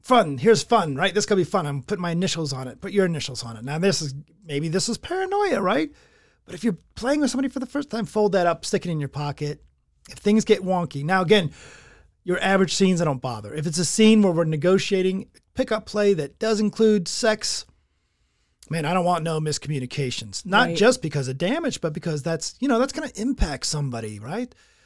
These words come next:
Speaker 1: They wanna be able to trust you, and you wanna be able to trust them. So
Speaker 2: Do you, do you tell 'em when you negotiate that things can be taken out that they've agreed to, though?
Speaker 1: It's im-, it's, is important, yes, to have that conversation.
Speaker 2: Yeah,
Speaker 1: No,
Speaker 2: because
Speaker 1: I do forget about
Speaker 2: you
Speaker 1: that one.
Speaker 2: can't, yeah, you can't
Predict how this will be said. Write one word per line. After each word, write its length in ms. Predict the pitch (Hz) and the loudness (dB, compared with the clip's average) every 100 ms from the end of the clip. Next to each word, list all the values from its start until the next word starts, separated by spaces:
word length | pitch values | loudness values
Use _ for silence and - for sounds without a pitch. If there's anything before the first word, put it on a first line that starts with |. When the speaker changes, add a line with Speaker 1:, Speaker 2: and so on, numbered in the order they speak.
| _ - | _ 2
Speaker 1:
They 80 | |
wanna 160 | 233 254 | 4 6
be 100 | 240 | 6
able 100 | 220 | 4
to 40 | 185 | 2
trust 420 | - 226 - 160 | -2 -2 -2 -4
you, 80 | 127 | -4
and 100 | 143 | -4
you 80 | 185 | -2
wanna 140 | 202 | 0
be 80 | 196 | 0
able 100 | 180 | 0
to 60 | 160 | -4
trust 360 | - 170 - | -4 -6 -4
them. 320 | 175 127 101 - _ _ - - 175 | -4 -4 -8 -16 _ _ -20 -20 -10
So 220 | 151 156 | -4 -2
Speaker 2:
Do 60 | 262 | 2
you, 180 | 285 | 0
do 180 | 226 220 | 0 -2
you 120 | 294 | -2
tell 340 | 311 - 233 240 | -2 -4 -2 0
'em 100 | 240 | 0
when 120 | 220 | 0
you 80 | 208 | 0
negotiate 800 | 208 185 180 - 196 185 185 - | 0 -2 -4 -4 -4 -4 -6 -10
that 320 | - 165 151 - | -6 -4 -4 -10
things 540 | - 175 170 170 175 | -10 -6 -4 -4 -6
can 160 | - 170 | -8 -8
be 100 | 160 | -8
taken 380 | - 160 160 151 | -8 -8 -8 -6
out 280 | 143 143 - | -4 -6 -6
that 140 | 160 - | -12 -8
they've 140 | 151 | -10
agreed 300 | 139 151 151 | -8 -8 -8
to, 200 | - 180 | -8 -8
though? 300 | 175 180 185 - _ _ _ _ _ - - | -6 -6 -6 -10 _ _ _ _ _ -8 2
Speaker 1:
It's 180 | 226 220 | 6 8
im-, 220 | 196 208 | 6 8
it's, 220 | 214 208 | 6 8
is 200 | 214 175 | 6 6
important, 540 | 165 151 208 196 160 165 | 2 2 2 2 0 -2
yes, 220 | 170 - | -2 -2
to 100 | 147 | -4
have 220 | 139 160 | -2 -4
that 160 | 143 147 | -6 -8
conversation. 680 | - 139 139 - 131 - 120 | -8 -8 -8 -8 -8 -10 -8
Speaker 2:
Yeah, 240 | 147 147 | -6 -6
Speaker 1:
No, 140 | 160 175 | -2 -2
Speaker 2:
because 100 | 190 | 2
Speaker 1:
I 100 | 185 | 4
do 120 | 185 | 4
forget 240 | 143 156 143 | 2 -2 -2
about 100 | 202 | -4
Speaker 2:
you 60 | |
Speaker 1:
that 80 | - | -2
one. 80 | 240 226 | 0 0
Speaker 2:
can't, 220 | - - | -2 -6
yeah, 120 | 190 170 | -2 -2
you 140 | 170 | -4
can't 360 | - 247 240 | -2 -2 -2